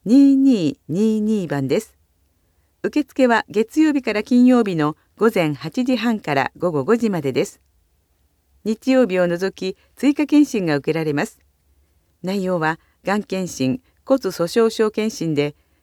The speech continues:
各検診ごとに曜日を決めて実施します。対象は二十歳以上の方で有料となります。そして、区の委託医療機関、区内の診療所などです。申し込みは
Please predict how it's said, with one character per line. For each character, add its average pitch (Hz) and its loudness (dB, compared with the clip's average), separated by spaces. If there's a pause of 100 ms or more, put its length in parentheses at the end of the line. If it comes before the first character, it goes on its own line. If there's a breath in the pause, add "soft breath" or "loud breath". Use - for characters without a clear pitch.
各 240 0
検 254 4
診 254 4
ご 240 4
と 202 -2
に 151 0 (100)
曜 233 4
日 247 2
を 240 2
決 233 -6
め 220 0
て 208 0
実 147 -6
施 139 -8
し 131 -4
ま 151 0
す。 - -16 (600)
対 247 0
象 233 2
は 214 0
二 208 -2
十 277 0
歳 269 0
以 233 -4
上 226 2
の 208 -4
方 208 -4
で 147 0 (240)
有 185 0
料 185 0
と 180 -2
な 151 -2
り 131 -4
ま 151 -4
す。 - -18 (1200)
そ 226 -4
し - -10
て、 214 -2 (300)
区 311 2
の 208 2
委 196 -6
託 277 0
医 269 4
療 233 2
機 - -16
関、 139 -2 (140)
区 285 2
内 247 2
の 131 -2
診 196 -4
療 185 -2
所 170 -2
な 165 -2
ど 143 -2
で 151 -2
す。 - -12 (840)
申 285 4
し - -8
込 262 0
み 240 4
は 214 -4